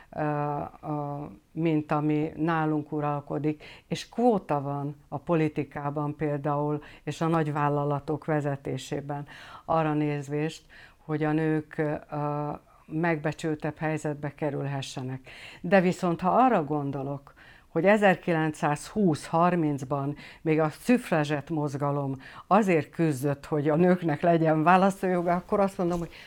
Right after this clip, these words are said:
minden tökéletesen rendben van.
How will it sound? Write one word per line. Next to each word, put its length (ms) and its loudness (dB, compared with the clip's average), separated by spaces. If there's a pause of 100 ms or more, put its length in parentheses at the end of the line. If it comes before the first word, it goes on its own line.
(240)
minden 300 6
tökéletesen 1040 2
rendben 560 2
van. 400 -4